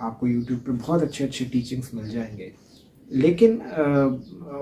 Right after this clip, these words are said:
और doctor सहगल sir ने जिन्होंने introduce कराया इस mind method से,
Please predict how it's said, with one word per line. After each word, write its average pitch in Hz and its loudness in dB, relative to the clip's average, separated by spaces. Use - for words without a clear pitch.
और 175 -2
doctor 175 0
सहगल 139 0
sir 156 -2
ने 160 -2
जिन्होंने 135 -4
introduce 127 0
कराया 117 -8
इस - -10
mind 113 -6
method 113 -6
से, 139 -10